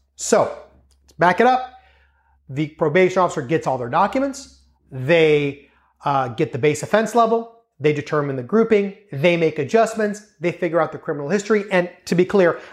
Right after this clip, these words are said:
it is my understanding that Elizabeth Holmes has no criminal history that can be scored against her. So I don't think we're gonna see any of those issues pop up. Once that happens, the probation officer has their advisory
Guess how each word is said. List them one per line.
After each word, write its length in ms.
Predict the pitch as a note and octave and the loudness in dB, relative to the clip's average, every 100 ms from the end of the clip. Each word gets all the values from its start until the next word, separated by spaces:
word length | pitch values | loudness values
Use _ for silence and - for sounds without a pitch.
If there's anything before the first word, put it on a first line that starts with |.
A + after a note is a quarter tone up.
| - | -6
it 80 | E3 | -2
is 100 | E3 | 0
my 180 | F3+ | 0
understanding 440 | F3+ D#3+ F3 D#3+ D3 | 0 0 0 0 2
that 200 | D3+ D#3+ | -2 -2
Elizabeth 380 | D3 D#3+ D3 C#3+ | 0 0 0 -2
Holmes 360 | D3 C#3 - _ | -2 -4 -12 _
has 360 | - F#3 F3 | 2 4 4
no 140 | E3+ D#3+ | 2 0
criminal 360 | D#3+ E3 D3+ C#3 | 0 -2 -2 -2
history 200 | C#3+ D3 | -2 -2
that 120 | C#3 | -2
can 100 | C#3 | -2
be 80 | B2+ | -6
scored 480 | - - D#3+ D#3 D3 | -8 0 4 4 2
against 520 | A#2 A#2 D3 C3+ - | -2 2 2 2 -4
her. 220 | B2+ A#2+ - - _ | -4 -4 -12 -20 _
So 160 | - | 0
I 80 | E3+ | 2
don't 140 | F3+ | 2
think 140 | - D#3 | 0 -2
we're 80 | C#3 | -2
gonna 140 | C#3+ | -4
see 280 | - - D#3+ | -6 -2 -2
any 180 | C3+ C#3 | 0 -2
of 140 | A#2 | -2
those 440 | C3 C3 B2+ - | -2 0 -2 -6
issues 340 | C#3+ C3+ C3 - | -8 -8 -8 -10
pop 300 | - A#2 - | -6 -6 -6
up. 280 | F#2+ _ _ _ _ _ _ _ _ _ | -14 _ _ _ _ _ _ _ _ _
Once 460 | - C#3 E3 A3 G#3+ | -8 2 4 4 2
that 240 | A3+ G#3 | 2 4
happens, 580 | E3 F#3+ F#3 G3 F#3 - _ _ _ _ | 4 4 4 0 -2 -6 _ _ _ _
the 260 | C3+ D3+ D#3+ | -6 -4 -2
probation 480 | G3 D#3+ D3+ D3 | 0 2 2 2
officer 180 | E3 F3+ | -2 -2
has 340 | - C#3+ C#3+ B2+ | 0 2 2 2
their 280 | C#3+ - | -2 -2
advisory 760 | C#3 G#2+ G#2 A2+ A#2+ A2+ B2 A#2+ | -8 -4 0 2 2 0 -4 -4